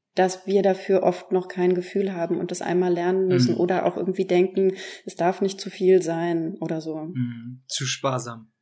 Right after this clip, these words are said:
Speaker 1: Hm.
Speaker 2: Ja. Schon. Ähm, habt ihr, habt ihr irgendwas, äh, Besonderes noch in, in eurer, du hast ganz am Anfang, hast du es erwähnt, in eurer, ähm, Geschäftspraxis? Also, äh,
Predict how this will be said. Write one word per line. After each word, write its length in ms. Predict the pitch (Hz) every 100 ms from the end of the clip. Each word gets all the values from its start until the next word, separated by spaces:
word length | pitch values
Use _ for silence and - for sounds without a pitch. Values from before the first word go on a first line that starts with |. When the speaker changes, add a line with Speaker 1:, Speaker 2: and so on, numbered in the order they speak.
| _
Speaker 1:
Hm. 440 | - 202 196 196 - _ _ _ _ _ _ _ -
Speaker 2:
Ja. 320 | 113 123 131 _ _ _ _ _ _ _ _ -
Schon. 320 | - 131 117 _ _ _ _ _ - - _ -
Ähm, 320 | 131 123 120
habt 160 | 123 156
ihr, 160 | 147 143
habt 160 | 131
ihr 80 | 143
irgendwas, 480 | 139 143 147 - -
äh, 160 | 135 123
Besonderes 640 | 123 120 123 160 170 -
noch 220 | 151 156 -
in, 260 | 139 135 -
in 140 | 131
eurer, 280 | 127 127 127
du 140 | 127 127
hast 240 | 127 -
ganz 200 | 139 139
am 120 | 123
Anfang, 420 | 135 165 - 143
hast 160 | 127 -
du 40 |
es 100 | -
erwähnt, 260 | 127 120 131
in 140 | 123
eurer, 440 | 127 123 120 123 120
ähm, 720 | 127 120 120 117 - 120 120 127 131
Geschäftspraxis? 1040 | - 143 - - - 151 - 185 190 - _ _ _ _ -
Also, 800 | 120 117 117 117 117 117 120 _ _ - - - - - - _
äh, 680 | 117 113 113 127 131 131